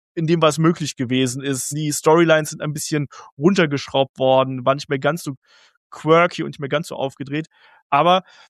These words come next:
und das ist eben auch wieder so ein interessanter Punkt, den du auch schon angesprochen hattest, wir waren ja wirklich kurz davor, dass hier Eric Bischoff mit Fusion Media quasi hier den ganzen Laden kaufen. Das hat ja dann nicht geklappt, weil es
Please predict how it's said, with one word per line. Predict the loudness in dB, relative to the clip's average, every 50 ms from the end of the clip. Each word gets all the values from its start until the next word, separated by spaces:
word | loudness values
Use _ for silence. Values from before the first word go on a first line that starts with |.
| _ _ _ _ _ -8
und | -6 -6 -4 -4 -4
das | -2 -2
ist | -4 -6
eben | -6 -4 -4
auch | -4 -6 -8 -8 -6
wieder | -4 -4 -4
so | -4
ein | -8
interessanter | -10 -8 -6 -4 -2 -2 -2 -4 -6
Punkt, | -4 -2 0 0 0 -2 _ _ -20 -20 -20 _ _ -8
den | -6
du | -4 -2
auch | -2 -2 -2
schon | -2 -6
angesprochen | -6 -6 -8 -10 -8 -8 -8 -8 -8
hattest, | -8 -8 -8 -10 -12 -12 -18 _ _ -8
wir | -4 0
waren | 0 2 2 2
ja | 2
wirklich | 0 0 -2
kurz | -2 -4 -4 -2 -2
davor, | -6 -6 -2 2 4 4 4 4 0 _ _ _ _ _ _ _ _ _ -2
dass | 0 0 0 0 -4
hier | -10 -6 -2 2 2 2 2 0 0 0
Eric | 2 2 2 0
Bischoff | -2 -4 0 2 0 0 0 -2 -6
mit | -4 -4 -4 -4 -6 -14 _ -20 -20 -20 -20 _ _ -8
Fusion | -4 -2 -2 0 0 -2 -2 -4 -4 -6 -10 -6
Media | -2 -2 0 0 0 0 2 2 2 2 0 -4
quasi | -2 0 2 2 2 0 -4
hier | -4 -4 -4
den | -4 -4 -4
ganzen | -4 -4 -4 -6 -6 -4
Laden | 0 2 2 2 2 0 -4 -10
kaufen. | -10 -6 -2 -2 -2 -2 -2 -4 -8 -8 -8 _ -20 -20 -20 -20 _ _ _ _ _ _ _ _ _ _ _ _ _ _ _ _ _ _ _ _ _ -8
Das | -6 -4 -2 -2 0 0
hat | 2 2
ja | 4
dann | 4 4 2
nicht | 0 -2 -4
geklappt, | -6 -4 0 0 0 0 2 2
weil | 2 2 2
es | 0 -4 -6